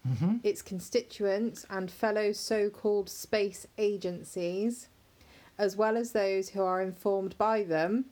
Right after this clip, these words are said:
Speaker 2: including the government.
Speaker 1: Right.
Speaker 2: Though unknown exactly where or when the concept originated,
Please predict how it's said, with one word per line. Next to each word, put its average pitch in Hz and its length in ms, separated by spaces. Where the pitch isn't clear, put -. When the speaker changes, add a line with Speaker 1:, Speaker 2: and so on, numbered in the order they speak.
Speaker 2:
including 202 540
the 165 60
government. 151 640
Speaker 1:
Right. 87 340
Speaker 2:
Though 196 240
unknown 214 560
exactly 196 640
where 202 440
or 190 240
when 180 460
the 170 100
concept 180 560
originated, 170 920